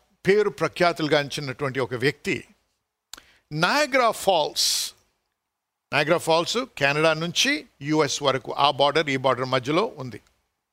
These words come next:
ఆ దానికి, దాని వెడల్పున ఆ తాడు కట్టారు.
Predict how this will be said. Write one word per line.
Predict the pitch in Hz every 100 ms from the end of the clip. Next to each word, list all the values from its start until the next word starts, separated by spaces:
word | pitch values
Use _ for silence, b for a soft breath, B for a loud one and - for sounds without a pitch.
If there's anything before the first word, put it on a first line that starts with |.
| _ _ _ _ _ _ _ _ _ _
ఆ | 175
దానికి, | 170 185 180 175 156 _ _ - 156 143 151 _ _ -
దాని | 156 151
వెడల్పున | 135 160 254 220 226 170 117 190 226 _ _
ఆ | 139 135
తాడు | - 139 180
కట్టారు. | 156 120 127 101